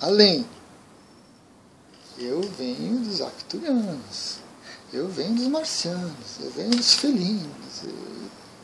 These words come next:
por aí vai, né? Ou seja, mais conflito, mais insatisfação.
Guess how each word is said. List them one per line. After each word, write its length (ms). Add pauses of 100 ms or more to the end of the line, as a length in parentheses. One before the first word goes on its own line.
(200)
por 100
aí 80
vai, 140 (880)
né? 180 (600)
Ou 40
seja, 280 (1120)
mais 380
conflito, 640 (340)
mais 360
insatisfação. 600